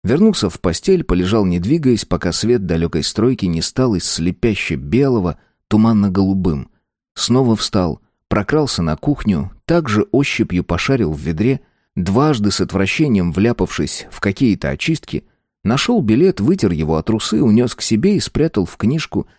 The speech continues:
"Квентин Дорвард", которую, видимо, не дочитаю уже никогда. Так уж получилось, что из-за классного Андрюхи случилось самое большое горе моей жизни.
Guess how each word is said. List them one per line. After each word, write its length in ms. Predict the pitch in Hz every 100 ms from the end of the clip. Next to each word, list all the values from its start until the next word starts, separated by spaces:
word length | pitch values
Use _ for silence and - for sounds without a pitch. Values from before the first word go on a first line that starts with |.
| _
"Квентин 640 | - 101 110 110 104 92 76
Дорвард", 580 | 82 76 - - - - _ _ _
которую, 380 | 95 214 240 147
видимо, 520 | 110 123 113 98 - _ _ _
не 160 | 127 180
дочитаю 580 | 143 - 101 117 139 110
уже 220 | 87 95
никогда. 600 | 95 - - - - 147 _ _ _ _ _ -
Так 180 | 180 156
уж 160 | 131
получилось, 680 | 135 131 131 202 190 - - - _ _ _
что 220 | - 156
из-за 440 | - 160 139 123 139
классного 600 | 139 151 131 120 107 107
Андрюхи 600 | 110 151 190 - 123 101
случилось 560 | - 123 - 226 175 135
самое 460 | - 180 175 160
большое 520 | 123 98 92 104 90
горе 340 | 78 104 151 139
моей 360 | 95 85 92
жизни. 500 | 80 80 78 80 -